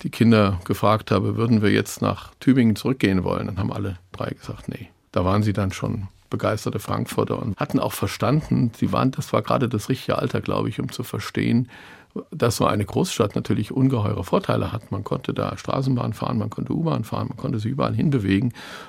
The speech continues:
Man musste nicht irgendwo hin transportiert werden, um zum Sport oder zur Musik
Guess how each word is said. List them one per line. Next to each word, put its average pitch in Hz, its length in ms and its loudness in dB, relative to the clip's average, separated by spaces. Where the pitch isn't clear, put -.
Man 98 140 4
musste 123 320 2
nicht - 460 2
irgendwo 117 300 4
hin 147 140 6
transportiert - 760 0
werden, 117 480 2
um 120 440 0
zum - 160 2
Sport 104 460 2
oder 98 180 0
zur 120 180 0
Musik 123 440 -4